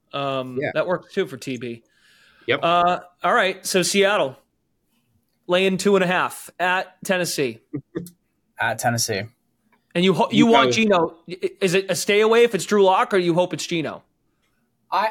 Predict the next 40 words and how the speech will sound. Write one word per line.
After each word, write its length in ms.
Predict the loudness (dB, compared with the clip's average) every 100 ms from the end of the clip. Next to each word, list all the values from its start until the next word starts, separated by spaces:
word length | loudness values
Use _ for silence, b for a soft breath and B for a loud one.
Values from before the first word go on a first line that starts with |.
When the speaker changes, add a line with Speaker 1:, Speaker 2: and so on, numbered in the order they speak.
| -2
Speaker 3:
I 160 | -2
prefer 380 | 0 0 0 0
Geno 460 | 0 0 0 -2 -8 _
for 180 | -6 -4
sure. 380 | 0 0 0 -6 -4
Uh, 480 | 0 2 2 2 0 -4 _ _ _ _ _ _ _ _ _ _ _ _
if 180 | -6 -2
it 80 | 0
is 180 | 0 0
Drew 200 | 2 2
Lock, 180 | 4 2
I 60 |
mean, 180 | 2 0
Geno's 320 | 2 2 2
expect-, 400 | 0 0 -2 -2 -4
I, 40 |
it, 240 | -2 -2 -6 _
everything 340 | -2 0 0 0
I've 160 | 0
seen 360 | -2 -2 -2 0
looks 200 | 0 0
like 140 | 0 0
Geno 300 | 0 2 2
is 120 | 0
gonna 160 | -2 0
play. 320 | 0 0 -2 -2
But 280 | 0 0 0
if 320 | -2 -2 -12 _ _ _ _ _
it 220 | _ -6
doesn't 240 | -2 0 0
go 140 | 0
according 340 | 2 0 0 0
to 40 |
plan 240 | 0 0 0
here 180 | 2 2
and 140 | 2
it 100 | -2
is 180 | -4 -4
Drew 200 | -4 -2
Lock, 440 | 0 2 0 -4